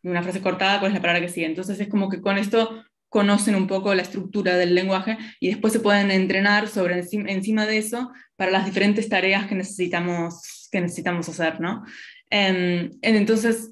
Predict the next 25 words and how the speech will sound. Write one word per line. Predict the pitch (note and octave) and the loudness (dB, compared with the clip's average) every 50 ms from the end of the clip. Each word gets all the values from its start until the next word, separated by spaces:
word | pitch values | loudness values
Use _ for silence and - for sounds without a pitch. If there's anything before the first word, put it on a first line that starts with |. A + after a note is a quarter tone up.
| _ _ - | _ _ -12
si | G3+ - A3+ A#3 | -2 2 4 6
uno | B3 B3+ A#3+ A#3+ | 6 6 6 4
usa | A#3+ A#3 - - F3+ E3+ F3 | 2 0 -2 -2 -2 -2 -2
uno | F#3+ G3+ G#3 | -2 -2 0
de | G#3 | -2
estos | G#3 G3+ A3 G#3 | -2 -2 -4 -4
lenguajes | G#3 G3+ G3+ G3 G#3+ G3 - | -4 -2 -2 -2 -4 -4 -6
que | - F#3+ | -10 -8
sea | - G3 G3 F#3+ F#3+ F#3+ | -4 -2 0 0 0 -2
multilingüe, | F#3+ F#3 F3+ E3+ F#3 F#3 G#3+ G#3 F3+ F3 G#3 A3 - _ _ _ _ _ _ _ - | -4 -4 -2 -2 0 0 0 0 0 -2 -4 -4 -10 _ _ _ _ _ _ _ -10
o | - F#3+ | -8 -4
sea, | F#3+ G3 F#3 | -2 -2 0
que | F#3 | 0
tenga | - G#3 G3+ G3+ | 2 2 2 2
información | F#3+ G3+ G3 F#3+ F#3 F#3+ A3 F#3+ | 4 2 2 0 0 0 0 0
sobre | G3 F#3+ F3+ F3 | 0 0 0 0
cómo | - G#3+ G#3 G#3+ | 0 0 0 2
es | G#3 | 0
el | A3+ G#3+ | 0 -2
castellano | G#3 G#3 - G#3 G#3 G3 F#3 F3 F3 - - | -2 -4 -2 -2 0 0 0 -2 -6 -6 -8
y | G3 G3 | -6 -2
cómo | A3 G#3+ G#3+ G#3+ G#3+ G#3+ | 0 2 2 2 0 0
es | G#3 G#3 G#3 | -2 -2 -2
el | G#3+ G3 | -2 -2
inglés | G3+ G3+ G3+ G#3 A3+ - - _ | -2 -2 -4 -6 -8 -10 -14 _